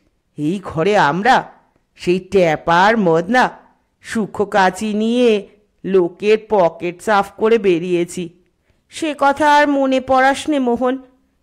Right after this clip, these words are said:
"কে? কে?" বন্ধ দরজাটা ঠেলে একখানি মুখ উকি মারল। "ওহ, সরি, রুম ভুল করে ফেলেছি।" সরে গেল মুখটা।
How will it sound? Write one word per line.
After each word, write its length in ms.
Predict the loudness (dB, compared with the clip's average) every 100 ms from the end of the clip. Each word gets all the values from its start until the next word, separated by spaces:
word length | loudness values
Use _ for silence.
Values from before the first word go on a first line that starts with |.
| _ _
"কে? 260 | -4 -2 -2 -6 _ _ _ _ _ -6
কে?" 280 | 0 0 -2 -8 _ _ _ _ _ _ _ -2
বন্ধ 420 | 4 4 4 2
দরজাটা 480 | 2 2 0 -2 -2
ঠেলে 520 | -2 -2 0 -2 -2
একখানি 480 | -6 -6 -4 -4 -2
মুখ 420 | -4 -4 -6 -8
উকি 280 | -8 -6 -8
মারল। 380 | -8 -10 -10 -12 -14 _ _ _ _ _ 0
"ওহ, 200 | 0 0 -8
সরি, 360 | -8 -2 -2 -2 -12 _ _ _ -10
রুম 420 | -4 0 0 0
ভুল 220 | 0 -4
করে 260 | -4 -6 -6
ফেলেছি।" 560 | -6 -8 -8 -12 -12 _ _ _ _ _ _
সরে 340 | 0 2 2
গেল 320 | 2 2 2
মুখটা। 580 | 0 -6 -8 -10 -10